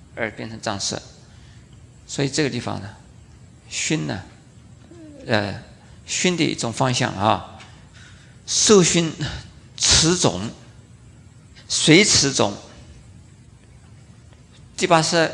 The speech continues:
有能障、所障，还有一个诸障。既然叫这障，这什么？这一种。第八识这一种就叫做持种。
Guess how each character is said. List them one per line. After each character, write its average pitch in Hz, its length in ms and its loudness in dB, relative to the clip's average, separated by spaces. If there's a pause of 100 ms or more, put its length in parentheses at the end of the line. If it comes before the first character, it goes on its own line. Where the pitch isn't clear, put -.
有 151 120 -2
能 135 200 2
障、 151 240 4
所 127 160 -4
障， 139 160 2
还 156 140 -2
有 160 40 -4
一 156 40 -2
个 135 40 -4
诸 135 120 -6
障。 131 240 0 (1000)
既 151 220 -6
然 131 240 2
叫 143 120 -2
这 131 200 -6
障， 135 240 -2 (920)
这 - 160 6
什 - 160 0
么？ 156 320 -2 (720)
这 165 120 0
一 156 160 0
种。 113 200 -6 (840)
第 180 180 -2
八 160 160 6
识 147 300 2 (100)
这 156 140 0
一 160 140 2
种 107 280 -4 (460)
就 220 240 2
叫 123 180 4
做 110 120 -4
持 113 340 -4
种。 85 220 -8